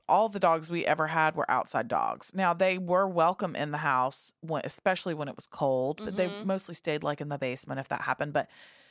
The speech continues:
Speaker 1: it's not like, like, now I have Pomeranians and they s-, sleep in my bed and they're, you know,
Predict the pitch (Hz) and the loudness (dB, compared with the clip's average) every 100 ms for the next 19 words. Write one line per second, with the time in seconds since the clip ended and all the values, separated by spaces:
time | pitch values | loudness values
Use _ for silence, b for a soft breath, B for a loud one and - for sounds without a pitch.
0 | B B B 208 - 240 247 - 202 190 | B B B -6 0 2 2 4 4 4
1 | - - 160 147 175 190 156 147 160 - | -2 0 2 2 2 4 6 4 2 0
2 | 160 147 147 151 147 135 135 143 131 131 | 0 2 2 0 -2 -2 -4 -4 -4 -4
3 | 143 - - 170 143 135 131 127 156 143 | -4 -6 -8 -4 -4 -4 -2 2 2 4
4 | 104 104 101 82 82 67 78 73 156 156 | 2 0 -4 -4 -4 -2 -4 -4 -4 -2
5 | 98 | -4